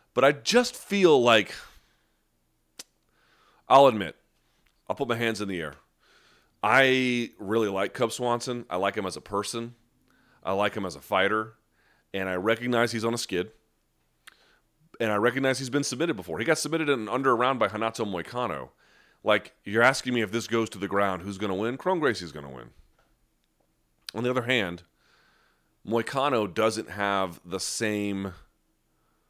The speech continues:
um, problems in his game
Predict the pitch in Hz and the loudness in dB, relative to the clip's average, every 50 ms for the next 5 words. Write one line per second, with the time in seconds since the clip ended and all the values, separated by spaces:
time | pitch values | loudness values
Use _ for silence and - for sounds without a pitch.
0 | _ _ _ _ _ _ _ _ _ _ _ _ _ _ _ _ _ _ _ _ | _ _ _ _ _ _ _ _ _ _ _ _ _ _ _ _ _ _ _ _
1 | _ _ _ _ _ _ _ _ _ _ _ _ _ _ _ _ _ _ _ _ | _ _ _ _ _ _ _ _ _ _ _ _ _ _ _ _ _ _ _ _
2 | _ _ _ _ _ _ _ _ _ _ _ _ _ _ _ _ _ _ _ _ | _ _ _ _ _ _ _ _ _ _ _ _ _ _ _ _ _ _ _ _
3 | _ _ _ - - 90 87 - _ _ - 92 87 80 78 76 78 78 76 - | _ _ _ -20 -20 -20 -20 -20 _ _ -16 -14 -12 -12 -10 -12 -12 -14 -16 -18
4 | _ _ _ _ _ _ _ _ _ _ _ _ _ _ - 62 60 50 50 50 | _ _ _ _ _ _ _ _ _ _ _ _ _ _ -20 -20 -20 _ _ _
5 | _ _ 55 _ - - - 131 120 127 127 117 110 110 95 101 98 98 87 - | _ _ _ _ -10 0 6 8 8 8 8 6 2 -2 -2 -4 -6 -6 -8 -6
6 | - 101 113 123 110 90 92 95 95 92 | -4 -4 -2 -2 -2 -2 -4 -6 -8 -10